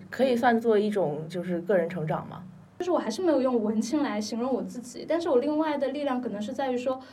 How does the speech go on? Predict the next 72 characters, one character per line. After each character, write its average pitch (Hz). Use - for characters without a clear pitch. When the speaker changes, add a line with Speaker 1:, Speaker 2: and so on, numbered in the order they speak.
Speaker 2:
你 277
可 302
能 302
会 403
寻 269
求 262
更 285
多 311
的 190
部 285
分。 185
嗯， 208
简 240
单 285
来 349
说 294
的 247
话， 220
以 262
前 254
的 392
文 247
艺 349
作 294
品， 202
可 196
能 220
大 269
家 262
来 214
看 233
的 233
话， 233
我 208
们 247
初 330
高 320
中 320
都 339
读 240
过 320
那 311
一 269
些 269
现 302
在 285
不 254
愿 294
意 277
去 277
承 202
认 285
的 240
书， -
<laughs> 640
并 427
且 359
可 320
能 240
以 254
前 294
还 302
觉 285
得 320
很 254
好， -
呃， 269
就 330
是， 392
对， 330
但 480
是 480